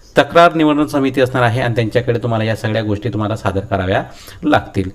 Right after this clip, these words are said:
अंतिम यादीचे प्रकाशन जे आहे ते या समितीमार्फत केलं जाईल,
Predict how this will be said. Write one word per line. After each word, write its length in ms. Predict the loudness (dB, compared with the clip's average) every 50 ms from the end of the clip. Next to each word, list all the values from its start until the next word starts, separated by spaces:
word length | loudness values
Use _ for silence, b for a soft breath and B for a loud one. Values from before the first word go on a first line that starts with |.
| B B B B B B
अंतिम 360 | 2 2 2 4 4 2 4
यादीचे 680 | 4 2 2 0 0 -2 -2 -4 -6 -14 -8 -2 -2 0
प्रकाशन 540 | 2 0 2 4 2 2 2 2 -2 -2
जे 100 | 2 4
आहे 240 | 4 4 4 0 -2
ते 180 | -2 -2 -2 0
या 160 | 0 0 -2
समितीमार्फत 640 | 0 -2 0 0 0 0 0 0 0 0 0 0 -2 -2 2
केलं 140 | 2 2 4
जाईल, 240 | 4 4 2 2